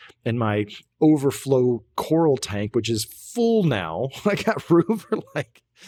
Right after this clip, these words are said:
three or four more corals. I'm, like, using magnets to put stuff on the back. I'm like, "Oh God, I gotta get rid of, you know, some of these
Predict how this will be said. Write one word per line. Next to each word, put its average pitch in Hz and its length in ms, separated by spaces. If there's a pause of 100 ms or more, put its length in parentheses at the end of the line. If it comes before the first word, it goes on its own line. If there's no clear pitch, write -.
(120)
three 156 480
or - 20
four 147 280
more 135 180
corals. 123 420
I'm, 113 140
like, 107 160
using 135 340
magnets 117 380
to - 60
put 117 160
stuff 117 220
on 117 80
the 107 60
back. 107 320
I'm 92 80
like, 95 220 (580)
"Oh 127 180
God, 113 280
I 107 80
gotta 113 180
get 104 180
rid 110 160
of, 98 260
you 113 100
know, 87 100
some 110 160
of 104 40
these 95 160